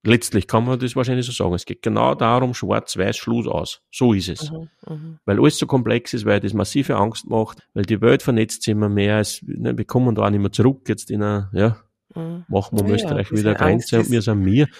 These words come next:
Speaker 1: Ja, das, das spielt sich
Speaker 2: Genau.
Speaker 1: nicht mehr. Äh, das ist schwierig, ne?
Speaker 2: Mhm. Angst also auch quasi als Komplize der Macht, ja.
Speaker 1: Sowieso.
Speaker 2: Martin, ich hätte noch eine Frage von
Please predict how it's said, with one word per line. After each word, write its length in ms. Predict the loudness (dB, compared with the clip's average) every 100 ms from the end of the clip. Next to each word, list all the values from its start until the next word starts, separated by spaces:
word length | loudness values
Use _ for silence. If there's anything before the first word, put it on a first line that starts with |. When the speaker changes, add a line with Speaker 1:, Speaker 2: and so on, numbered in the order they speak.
| -18 -4
Speaker 1:
Ja, 100 | -4
das, 180 | -4 -8
das 100 | -10
spielt 200 | -8 -6
sich 120 | -6
Speaker 2:
Genau. 220 | -6 -8
Speaker 1:
nicht 580 | -12 _ _ _ -18 -6
mehr. 160 | -4 -4 -6 -12
Äh, 100 | -12
das 200 | -10 -6
ist 120 | -6 -2
schwierig, 360 | -2 -2 -4
ne? 160 | -8 -10 -14
Speaker 2:
Mhm. 480 | -10 -8 -6 -10 -12 -8
Angst 400 | -4 -4 -4 -2
also 220 | -2 -2
auch 200 | -4 -4
quasi 380 | -6 -4 -4 -4
als 240 | -4 -6
Komplize 760 | -8 -8 -8 -12 -10 -6 -6 -6 -12 _ _ -8
der 80 |
Macht, 460 | -6 -6 -10 -12 -6
ja. 160 | -4 -6 _ _ _ -16
Speaker 1:
Sowieso. 400 | -8 -8 -6 -8 -10 -18 -20 _ -2
Speaker 2:
Martin, 400 | 0 0 -4 -4
ich 160 | -8 -2
hätte 300 | -2 2 0
noch 180 | 0 0
eine 300 | 0 0 -2
Frage 600 | -4 -4 -4 -4 -4 -4
von 460 | -6 -6 -4 -6